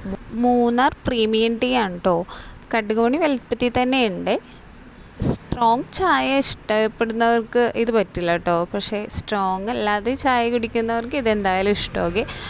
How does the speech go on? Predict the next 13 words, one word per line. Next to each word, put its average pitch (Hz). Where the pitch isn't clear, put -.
എന്നാലും, 196
ആ, 196
മൂന്നാലഞ്ച് 208
ടേബിൾ 247
സ്പൂൺ 254
ഇട്ടപ്പോൾ 214
അത്യാവശ്യം 208
കളറായി. 208
അങ്ങനെ 269
നമ്മുടെ 247
ചായ 202
റെഡി 247
ആയിട്ടോ. 175